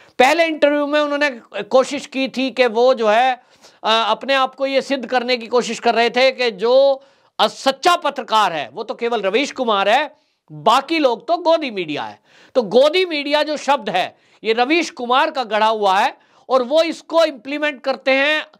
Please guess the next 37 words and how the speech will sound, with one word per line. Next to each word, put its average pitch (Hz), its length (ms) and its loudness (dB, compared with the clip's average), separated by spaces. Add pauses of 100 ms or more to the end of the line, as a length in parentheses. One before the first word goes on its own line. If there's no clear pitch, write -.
(220)
अजीत 277 360 -2
अंजुम 269 400 -2
के 277 100 2
इंटरव्यू 269 420 -2
में 302 180 -2
भी 285 120 -2
बोल 226 240 0
रहे 214 180 2
हैं 285 220 -2 (260)
कि 226 80 -2
मैंने 269 320 2
जो 302 120 0
गोदी 254 400 2
मीडिया 262 440 0
कहा 220 340 0
वो 262 140 2
उन 254 300 -8
सब 254 240 -2
के 285 140 2
लिए 240 220 -2
है 254 420 0 (260)
जो 262 240 2
बड़ी-बड़ी 254 500 -2
गाड़ियों 202 480 0
में 285 120 -2
घूमते 220 380 -6
हैं, 233 280 -2 (320)
मर्सिडीज 247 580 0
में 285 140 -2
चलते 233 340 -4
हैं, 226 400 -2 (340)
और 311 100 2
वो 359 300 0
सभी 349 380 2
जो 330 140 2
लोग 240 300 0
हैं 160 280 -8